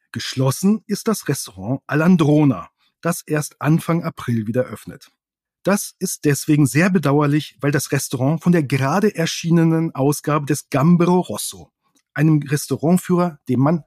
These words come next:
vertrauen darf, das ist nicht bei allen Restaurantführern der Fall, einundachtzig Punkte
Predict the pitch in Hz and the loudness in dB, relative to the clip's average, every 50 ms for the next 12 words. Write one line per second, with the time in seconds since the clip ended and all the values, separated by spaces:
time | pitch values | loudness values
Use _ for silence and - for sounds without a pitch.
0 | _ _ - - - - - 104 110 131 147 147 143 160 165 196 202 - - _ | _ _ -16 -16 -14 -10 -8 -4 0 2 4 4 4 2 2 0 -4 -6 -12 _
1 | _ _ _ _ _ _ - - - - - 110 107 - - 98 - - - 92 | _ _ _ _ _ _ -20 -20 -20 -20 -18 -18 -16 -14 -14 -14 -14 -14 -14 -12
2 | - - 101 117 127 131 123 131 - - - 127 139 139 135 - 151 135 135 135 | -12 -8 -6 -2 -2 -2 -2 -2 -4 -4 -2 0 0 0 0 0 -2 0 0 0
3 | 139 139 - - 143 139 147 - - - - - - - - _ _ _ _ _ | 0 -2 -4 -6 -8 -8 -8 -10 -14 -16 -16 -16 -16 -18 -20 _ _ _ _ _
4 | _ _ _ _ _ - 135 165 202 226 233 226 190 170 - - - - - - | _ _ _ _ _ -2 2 4 6 6 6 4 4 0 -4 -6 -8 -10 -8 -2
5 | - 135 131 123 - 151 156 143 | 0 2 2 2 0 -2 -4 -4